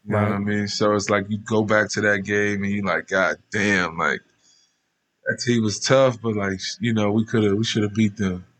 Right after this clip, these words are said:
Speaker 1: you know?
Speaker 2: Yeah. I mean, for the people who are listening, I got a lot of, you know,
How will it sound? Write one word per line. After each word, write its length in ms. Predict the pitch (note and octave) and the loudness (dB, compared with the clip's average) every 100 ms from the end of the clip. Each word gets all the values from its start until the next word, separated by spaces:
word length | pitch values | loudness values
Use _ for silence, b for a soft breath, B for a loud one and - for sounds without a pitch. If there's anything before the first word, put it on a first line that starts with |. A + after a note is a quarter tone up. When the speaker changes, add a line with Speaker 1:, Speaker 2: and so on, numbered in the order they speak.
| G2 | -8
Speaker 1:
you 80 | G2+ | -4
know? 240 | G#2+ A2 - _ - | -4 -6 -10 _ -8
Speaker 2:
Yeah. 360 | C3 A#2+ A2+ A2+ b b b b b - | -2 0 0 -2 b b b b b 0
I 60 | |
mean, 180 | D#3+ E3 | 2 2
for 160 | - D3+ | 0 -2
the 80 | C#3 | 0
people 340 | F#3+ F#3 F#3 | -2 0 2
who 80 | D#3+ | 4
are 60 | |
listening, 500 | C#3 C3 - B2+ B2 - | 4 0 -2 -2 -4 -2
I 80 | B2+ | 2
got 140 | B2+ | 2
a 40 | B2 | 2
lot 140 | A#2 | 0
of, 200 | A#2 - | -2 -2
you 60 | B2 | -2
know, 220 | A2 | -2